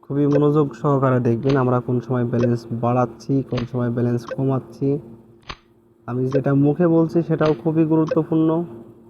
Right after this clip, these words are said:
এবং যেটা আমি গেম প্লে করছি এটাও খুবই গুরুত্বপূর্ণ। আমি কীভাবে গেম প্লে করছি, কোন সময় ব্যালেন্সটাকে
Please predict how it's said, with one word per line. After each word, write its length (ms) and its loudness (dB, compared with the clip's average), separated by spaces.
এবং 280 -2
যেটা 340 0
আমি 360 2
গেম 200 4
প্লে 280 4
করছি 480 2
এটাও 320 2
খুবই 240 -2
গুরুত্বপূর্ণ। 600 -2
আমি 160 0
কীভাবে 400 2
গেম 160 2
প্লে 200 2
করছি, 320 0
কোন 200 -2
সময় 220 -2
ব্যালেন্সটাকে 580 -2